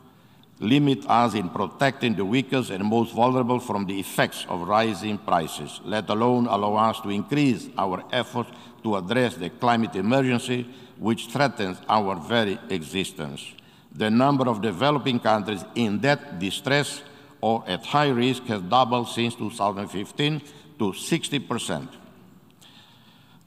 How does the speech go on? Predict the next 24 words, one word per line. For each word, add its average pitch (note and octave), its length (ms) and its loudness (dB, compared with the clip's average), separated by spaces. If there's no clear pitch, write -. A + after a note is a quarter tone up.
But B2 200 0
equally, F3 360 6
I D3+ 120 8
want C#3+ 220 4
to C3+ 100 6
address B2+ 360 2
our A2+ 280 4
cries D3+ 500 2
for C3 160 0
solidarity C3+ 720 4
and A2+ 140 0
fraternity C3 720 2
to A2 160 -2
the F2+ 120 0
billionaires B2+ 840 4
and G#2 320 0
the G#2 120 -2
trillionaires A#2 880 2
of F2 260 -4
Asia, B2 560 0
Africa, A2+ 640 0
and F#2+ 180 -4
Latin G2 320 -4
America. D#2 560 -6